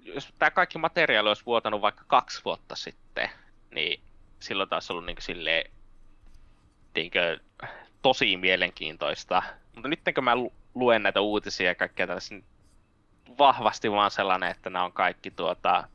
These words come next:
jo silloin kun mä näen ne, niin vanhentunutta kamaa. Että joo, tietenkin uusi Series X, jee. No, en mä tiedä, Series X on aika paska konsoli. Ei, ei, ei ihmeellisesti kiinnosta.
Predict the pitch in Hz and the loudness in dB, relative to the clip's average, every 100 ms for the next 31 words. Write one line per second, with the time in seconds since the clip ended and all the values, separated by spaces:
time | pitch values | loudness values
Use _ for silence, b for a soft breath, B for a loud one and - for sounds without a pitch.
0 | _ _ _ _ _ _ _ _ _ _ | _ _ _ _ _ _ _ _ _ _
1 | _ _ _ 113 - 120 107 101 104 104 | _ _ _ -2 2 2 2 2 0 2
2 | 107 104 95 80 80 - - - 98 110 | 4 4 2 0 -2 -2 -8 -10 0 2
3 | 101 87 69 - - - - - - 65 | 2 -2 -10 -14 -18 -16 -6 -6 -4 -8
4 | - - _ _ _ _ _ _ _ _ | -8 -12 _ _ _ _ _ _ _ _
5 | _ - - - - - _ _ 104 95 | _ -20 -18 -16 -16 -18 _ _ 0 0
6 | - - 92 95 107 - _ _ _ _ | 0 -2 -2 -2 -6 -6 _ _ _ _
7 | 113 113 - - - 101 90 82 - - | -6 -6 -8 -6 -2 -2 -2 -6 -6 -14
8 | - 90 85 82 - - _ _ _ _ | -8 -6 -4 -4 -8 -16 _ _ _ _
9 | - - 95 90 87 - - - - 85 | -12 -10 -10 -8 -8 -8 -10 -8 -4 -4
10 | - - 85 - - 82 - - - b | -2 -6 -8 -8 -6 -6 -8 -14 -18 b
11 | _ _ _ _ - - _ _ - - | _ _ _ _ -20 -20 _ _ -12 -10
12 | - - 82 - 87 90 104 - - - | -10 -8 -6 -6 -6 -4 -6 -10 -12 -10
13 | - - - | -10 -10 -10